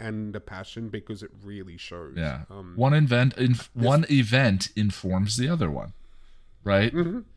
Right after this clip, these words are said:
Speaker 1: mm-hmm.
Speaker 2: Th-, that
Speaker 1: Yeah.
Speaker 2: things can be both ugly and beautiful, but they, those, those don't negate each other. Like, there is beautiful
Speaker 1: Yeah.
Speaker 2: ugly, and there, you know.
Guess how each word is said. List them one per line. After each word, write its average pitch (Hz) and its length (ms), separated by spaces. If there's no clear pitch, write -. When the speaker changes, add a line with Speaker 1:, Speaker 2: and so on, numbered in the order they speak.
Speaker 1:
mm-hmm. 151 220
Speaker 2:
Th-, 127 340
that 135 160
Speaker 1:
Yeah. 127 40
Speaker 2:
things 170 300
can 147 160
be 135 160
both 120 640
ugly 123 360
and 110 120
beautiful, 98 640
but 117 120
they, 117 140
those, 117 400
those 120 260
don't 127 240
negate 117 440
each 107 240
other. 85 280
Like, 95 200
there 107 180
is 120 120
beautiful 113 520
Speaker 1:
Yeah. 104 160
Speaker 2:
ugly, 98 260
and 92 120
there, 95 260
you 104 160
know. 87 180